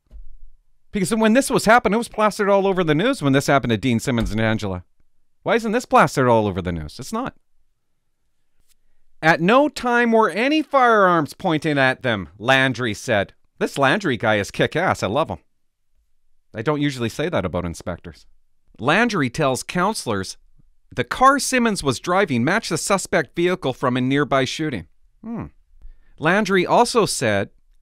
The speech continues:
he obtained a video from Halifax Transit bus that was in the vicinity of the traffic stop. What? Landry, are you telling me you got video of this?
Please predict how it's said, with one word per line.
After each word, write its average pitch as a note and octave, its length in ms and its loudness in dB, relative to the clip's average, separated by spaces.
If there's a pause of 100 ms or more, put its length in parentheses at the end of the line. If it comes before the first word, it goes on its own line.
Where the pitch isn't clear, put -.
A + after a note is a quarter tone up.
(220)
he A#3+ 220 -4
obtained A3+ 680 2
a D3+ 80 0
video A3 440 2
from E3+ 240 -2
Halifax A3+ 580 2
Transit G3+ 580 -2
bus G#3 420 2 (340)
that D#3 180 4
was D3+ 220 2
in G3+ 460 -2
the C#3 180 0
vicinity D3 920 -2 (260)
of B2 120 -6
the B2+ 100 -4
traffic F#3 480 -4
stop. - 340 -12 (280)
What? G#3 280 -10 (1500)
Landry, G3 340 -2
are - 40 -4
you F#3+ 60 -4
telling G#3 220 -4
me G3+ 60 -4
you F#3+ 80 -6
got E3+ 160 -6
video D3+ 240 -8
of - 80 -16
this? - 240 -16